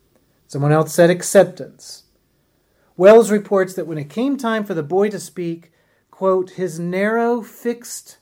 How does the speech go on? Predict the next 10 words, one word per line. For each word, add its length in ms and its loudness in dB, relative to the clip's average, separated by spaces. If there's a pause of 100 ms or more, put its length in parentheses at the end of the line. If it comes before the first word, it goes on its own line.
frown 800 -8
broke, 640 -4
for 220 -8
once, 720 -10 (480)
into 320 -6
a 60 0
smile, 680 -4 (920)
and 120 -16
he 80 -6
replied, 760 -2